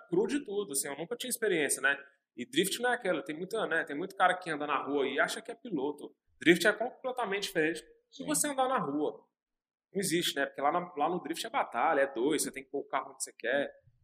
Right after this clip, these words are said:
Speaker 1: Então é completamente diferente, né? Montei o carro e fui, cara, com a cara e coragem. Não peguei aula com, com ninguém,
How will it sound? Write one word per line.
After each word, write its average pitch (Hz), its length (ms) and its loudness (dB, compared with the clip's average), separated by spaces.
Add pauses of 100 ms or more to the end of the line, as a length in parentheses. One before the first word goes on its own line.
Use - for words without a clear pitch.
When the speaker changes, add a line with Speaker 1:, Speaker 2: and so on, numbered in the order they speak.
(100)
Speaker 1:
Então 160 140 0
é - 20 2
completamente 214 520 -4
diferente, 180 520 -4
né? 117 80 -14 (1040)
Montei 147 300 6
o 190 120 4
carro 190 560 4
e 226 80 -10
fui, 262 320 2
cara, 151 280 6
com - 120 -8
a 156 60 -4
cara 180 240 -2
e 185 40 -4
coragem. 196 540 0
Não 156 100 -14
peguei 165 340 -2
aula 185 420 4
com, 185 120 -16 (300)
com 160 80 -18
ninguém, 147 460 0